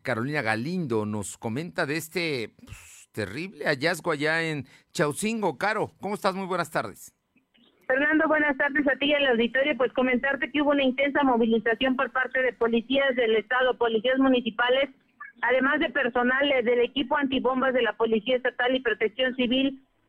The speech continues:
Speaker 2: Municipal, luego de que se confirmara que al interior de un vehículo Versa color rojo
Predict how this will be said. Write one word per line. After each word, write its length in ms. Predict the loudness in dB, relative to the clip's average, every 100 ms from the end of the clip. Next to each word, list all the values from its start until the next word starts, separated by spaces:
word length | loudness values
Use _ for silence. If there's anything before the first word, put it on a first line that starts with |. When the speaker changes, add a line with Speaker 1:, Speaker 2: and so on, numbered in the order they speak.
| _
Speaker 2:
Municipal, 600 | 2 4 2 0 -2 -2
luego 240 | 0 0 0
de 120 | 0
que 120 | -2
se 140 | -4 -2
confirmara 560 | -2 -2 -2 0 -2
que 80 | -2
al 100 | -2
interior 460 | 0 0 -2 -2 0
de 80 | 0
un 80 |
vehículo 460 | 0 -4 -4 -2 -2
Versa 420 | -2 -4 -4 -6
color 300 | -4 -4 -2
rojo 480 | -2 -2 -2 -4 -6